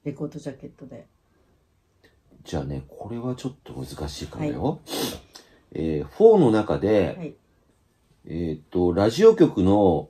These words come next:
Speaker 1: うん。
Speaker 2: 最もリクエストが多かった曲は何でしょう？
Speaker 1: 当時ってこと？それとも今までってこと？
Speaker 2: 当時だね。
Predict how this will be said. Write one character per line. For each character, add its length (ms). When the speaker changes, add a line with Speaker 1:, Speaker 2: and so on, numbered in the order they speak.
Speaker 1:
う 20
ん。 300
Speaker 2:
最 120
も 140
リ 160
ク 200
エ 60
ス 160
ト 140
が 360
多 320
か 120
っ 100
た 100
曲 380
は 160
何 240
で 100
し 140
ょ 160
う？ 40
Speaker 1:
当 200
時 140
っ 20
て 140
こ 100
と？ 160
そ 100
れ 60
と 80
も 140
今 200
ま 120
で 80
っ 20
て 80
こ 20
と？ 160
Speaker 2:
当 40
時 160
だ 120
ね。 280